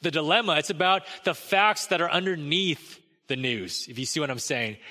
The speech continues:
The denunciation, this is how Joab and David hash it out.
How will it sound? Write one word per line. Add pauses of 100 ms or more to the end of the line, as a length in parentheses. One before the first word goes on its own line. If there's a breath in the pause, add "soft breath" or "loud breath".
(160 loud breath)
The
denunciation,
this
is
how (260 loud breath)
Joab
and
David
hash
it
out.